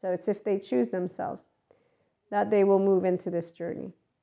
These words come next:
and they won't fall off the bandwagon. And then they will learn how to be, they're grown up and they will learn how to have relationships with people that are grown ups.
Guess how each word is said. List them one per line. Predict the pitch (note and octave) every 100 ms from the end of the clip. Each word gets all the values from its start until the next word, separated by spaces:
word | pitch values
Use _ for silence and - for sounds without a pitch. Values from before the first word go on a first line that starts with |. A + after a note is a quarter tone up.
| _
and | F#3+ F3
they | F#3
won't | F3+ F3+ G3
fall | A3 G3+ F#3
off | E3 E3
the | F3
bandwagon. | F3+ E3+ E3 E3+ E3+ F3+ G3+ G3+ _ _ _ _ _ _
And | - G#3+
then | G#3+ G#3+
they | G3+
will | G3+ G3+
learn | G3+ G3
how | G3+
to | F#3+
be, | F#3+ F#3 E3+ E3+ - - _ _ _ -
they're | G3 G3+
grown | F#3+ A3 A#3+ A3+
up | G3 F#3 -
and | G#3 F#3+
they | F#3+
will | F#3 F#3
learn | F#3 F3+ G3
how | F3+
to | F3+
have | F3+ F3+
relationships | F3 F3 F3+ F3 F#3 F3 F3+ E3 -
with | F3+ E3+ - _ _ _ _ _ _ -
people | G#3 G3+ F#3+ F3+
that | F#3 F3+
are | F3
grown | F3+ F3+ F3
ups. | E3+ E3 -